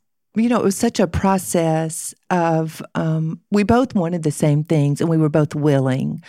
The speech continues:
And I think that's really what it takes, uh,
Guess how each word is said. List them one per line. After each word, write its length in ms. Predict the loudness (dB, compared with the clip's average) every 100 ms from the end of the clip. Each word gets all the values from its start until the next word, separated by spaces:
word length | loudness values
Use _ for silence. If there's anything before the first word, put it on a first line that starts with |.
| -20 -6
And 100 | 0 2
I 20 |
think 240 | 2 2
that's 300 | 2 0 0
really 240 | 0 2 2
what 160 | 0
it 160 | -2 -4
takes, 680 | -4 -2 -2 -6 -10 -12 -14 -20 -20 -12 0
uh, 340 | 4 4 4